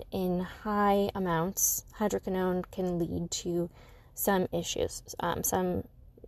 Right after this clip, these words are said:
I would, I'm gonna say medical issues. Um, but it's all about dosage and frequency.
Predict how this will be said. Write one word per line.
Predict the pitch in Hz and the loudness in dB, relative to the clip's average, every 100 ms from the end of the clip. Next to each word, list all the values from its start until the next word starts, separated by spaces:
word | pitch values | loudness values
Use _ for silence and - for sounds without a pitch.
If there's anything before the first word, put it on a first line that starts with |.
| - - | -18 -6
I | 196 | 0
would, | 196 - | 0 0
I'm | 190 190 202 | -4 0 2
gonna | 190 190 | 2 0
say | - 185 180 | 0 0 2
medical | 175 156 - - | 0 -2 0 2
issues. | - - - - - - - - | 2 0 -2 -8 -14 -18 -6 6
Um, | 208 165 - - - - - - 226 | 6 6 0 -12 -20 -20 -18 -6 8
but | 233 - - - - - - | 10 10 4 -20 -20 -20 0
it's | - 233 - 226 | 6 6 6 8
all | 220 | 10
about | 214 208 175 | 10 8 6
dosage | 185 180 - 220 226 | 4 4 4 2 2
and | 196 196 | -2 0
frequency. | - - 180 - - 208 | -2 -2 -4 -2 -2 -6